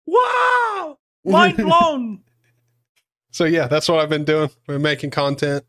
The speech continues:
Speaker 2: Um, I'm also, I've been messing around a little bit with my Waybar configuration, uh, today. So,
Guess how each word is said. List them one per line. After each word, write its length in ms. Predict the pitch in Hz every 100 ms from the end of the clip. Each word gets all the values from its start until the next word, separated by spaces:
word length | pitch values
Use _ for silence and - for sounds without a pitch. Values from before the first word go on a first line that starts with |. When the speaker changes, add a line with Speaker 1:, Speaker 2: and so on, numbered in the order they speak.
| 143
Speaker 2:
Um, 500 | 131 127 127 123 120
I'm 480 | 135 131 131 123 120 _ - - - -
also, 640 | 147 - 147 139 135 127 _ -
I've 100 | 135
been 140 | 131
messing 260 | 139 139 139
around 220 | 135 127
a 40 |
little 180 | 135 139
bit 200 | 135 -
with 100 | 131
my 140 | 123
Waybar 420 | 120 123 127 131 131
configuration, 840 | 127 135 131 131 131 127 147 135 127 _ _ _
uh, 260 | 135 123 120
today. 640 | 120 127 120 123 139 127 _ _
So, 460 | - 123 123 120 117